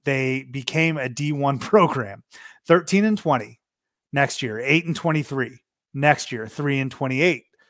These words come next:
following year, three and twenty-seven after that, six and twenty-five. In fourteen fifteen, they were ten and twenty-two.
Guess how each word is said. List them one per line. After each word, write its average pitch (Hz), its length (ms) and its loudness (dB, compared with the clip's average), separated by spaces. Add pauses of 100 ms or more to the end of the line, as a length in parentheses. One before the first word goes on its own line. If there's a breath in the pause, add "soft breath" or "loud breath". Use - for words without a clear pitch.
(240)
following 135 500 6
year, 107 160 -8
three 151 280 0
and 143 100 -2
twenty-seven 131 600 0
after 139 380 2
that, 117 280 -2
six - 320 0
and 156 160 0
twenty-five. 131 720 0 (400 soft breath)
In 143 120 -2
fourteen 170 460 2
fifteen, 147 480 -2
they 127 120 -2
were 120 120 -6
ten 170 220 2
and 160 120 0
twenty-two. 139 640 -2